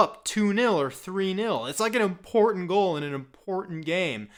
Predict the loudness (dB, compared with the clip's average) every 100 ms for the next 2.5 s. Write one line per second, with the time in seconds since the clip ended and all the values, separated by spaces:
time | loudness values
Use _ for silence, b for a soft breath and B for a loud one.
0 | B B -4 -2 -2 -2 -6 -4 -4 0
1 | 0 0 -2 -6 -2 -2 -2 -2 0 0
2 | -2 -4 -4 -6 -12